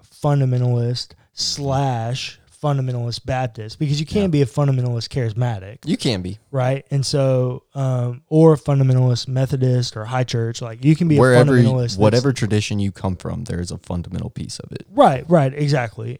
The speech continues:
Speaker 1: And, and most of the time, that's identified by a few different things that we'll go into on another podcast. But if, by and large, if you grew up in fundamentalism,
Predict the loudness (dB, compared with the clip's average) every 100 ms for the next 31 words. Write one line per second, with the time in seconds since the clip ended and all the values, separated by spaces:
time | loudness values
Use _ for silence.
0 | -2 -2 -2 -8 _ -2 4 4 4 -2
1 | -2 -2 0 -2 -2 -2 -2 -2 -4 -4
2 | -4 -4 -4 -4 -2 -2 -2 -6 -8 -4
3 | -2 -2 -6 -4 -4 -2 -4 -6 -8 -10
4 | -8 -4 0 0 -2 -8 -8 -14 -14 -14
5 | -8 -6 -6 -10 _ _ _ _ _ -20
6 | _ _ _ _ -6 -2 -2 -4 -20 _
7 | _ _ _ _ -4 -2 0 2 0 0
8 | -4 -6 0 2 2 2 0 0 -2 0
9 | 0 -2 -4 -6 -8 -10 -10